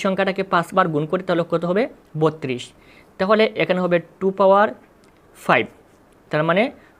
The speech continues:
দুই পাঁচবার গুণ হলে কত হবে? বত্রিশ। এখন এইট টু, এইট টু কেটে ফেললাম, এখানে এন এর মান কত হলো? ফাইভ। তাহলে এখানে কত? ফাইভ আনসার, সঠিক।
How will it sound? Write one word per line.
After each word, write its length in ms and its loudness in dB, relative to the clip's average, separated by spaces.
দুই 140 4
পাঁচবার 380 2
গুণ 140 0
হলে 180 0
কত 160 -2
হবে? 140 2
বত্রিশ। 480 -2
এখন 120 2
এইট 180 6
টু, 60 0
এইট 100 4
টু 120 0
কেটে 180 -2
ফেললাম, 260 2
এখানে 180 0
এন 140 2
এর 80 2
মান 160 2
কত 120 -2
হলো? 200 2
ফাইভ। 160 4
তাহলে 180 0
এখানে 200 -2
কত? 120 -2
ফাইভ 200 2
আনসার, 260 -10
সঠিক। 300 -2